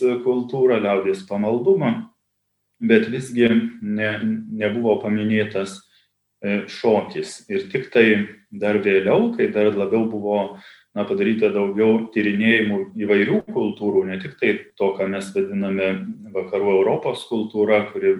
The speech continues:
na, tiesiog susitapatina su Romos ryto liturgija, bet atlikus daugiau įvairių kultūrų tyrinėjimų buvo pamatyta, kad, na, tam tikrose kultūrose, e, raiška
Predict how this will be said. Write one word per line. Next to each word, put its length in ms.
na, 240
tiesiog 480
susitapatina 920
su 360
Romos 520
ryto 440
liturgija, 640
bet 200
atlikus 400
daugiau 320
įvairių 380
kultūrų 520
tyrinėjimų 600
buvo 240
pamatyta, 580
kad, 360
na, 320
tam 240
tikrose 500
kultūrose, 800
e, 800
raiška 600